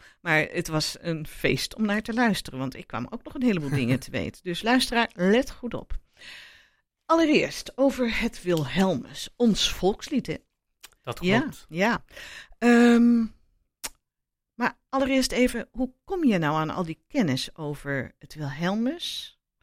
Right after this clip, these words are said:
Speaker 1: Onder andere, hoe, hoe, hoe weet jij daar nou zoveel van af?
Speaker 2: Ja, al van jongs af aan heb ik een bijzondere interesse voor het Huis van Oranje,
Speaker 1: Ja?
Speaker 2: ons koningshuis.
Speaker 1: Ja?
Speaker 2: En ook het Wilhelmus is daar,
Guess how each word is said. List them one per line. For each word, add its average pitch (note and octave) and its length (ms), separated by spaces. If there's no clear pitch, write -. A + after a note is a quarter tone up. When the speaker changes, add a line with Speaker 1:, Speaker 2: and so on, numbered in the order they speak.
Speaker 1:
Onder G#3 260
andere, A3 500
hoe, A3+ 260
hoe, A#3+ 260
hoe A3+ 260
weet C4 260
jij B3 180
daar A#3 180
nou A3+ 220
zoveel A3 420
van A#3 280
af? - 240
Speaker 2:
Ja, B2 320
al A#2+ 220
van B2 220
jongs C#3+ 300
af B2 140
aan C3+ 280
heb B2 160
ik B2+ 80
een B2 100
bijzondere B2 500
interesse B2 580
voor A#2 180
het A#2 100
Huis B2 260
van A#2+ 160
Oranje, C3 560
Speaker 1:
Ja? E3 340
Speaker 2:
ons - 180
koningshuis. C#3+ 1000
Speaker 1:
Ja? E3+ 240
Speaker 2:
En B2+ 440
ook C3 220
het G#2+ 120
Wilhelmus B2 680
is - 240
daar, A2 300